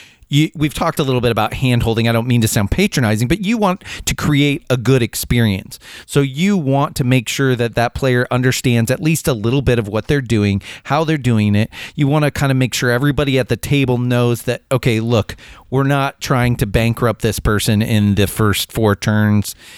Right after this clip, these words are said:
You know, we're not. So y-, you, you want to create with them a love of this game, as, as many games, you know, we want to do.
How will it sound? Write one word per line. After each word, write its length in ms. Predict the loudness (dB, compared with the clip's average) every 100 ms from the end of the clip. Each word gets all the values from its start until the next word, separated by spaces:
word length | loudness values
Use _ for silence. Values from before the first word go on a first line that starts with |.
| -6
You 120 | -2
know, 180 | 0 0
we're 140 | 0
not. 420 | 0 0 -2 -4 _ -20 -20
So 300 | -4 -2 -2 -2
y-, 140 | -2 0
you, 240 | 4 2 2
you 180 | -4 -2
want 300 | 0 -2 -2
to 80 | -4
create 440 | 0 0 0 -2 -2
with 220 | -2 0
them 340 | 0 0 -2 -2
a 80 | -4
love 600 | 0 0 0 0 -6 -4
of 220 | 0 0 0
this 180 | -2
game, 360 | 0 0 0 -2
as, 300 | 0 0 -2 -8 -4
as 200 | -2 0
many 300 | 0 2 0
games, 360 | 0 2 0 -6 _ -8
you 140 | -2
know, 100 | 0
we 120 | 2 0
want 220 | 0 -2
to 80 | 0
do. 200 | 2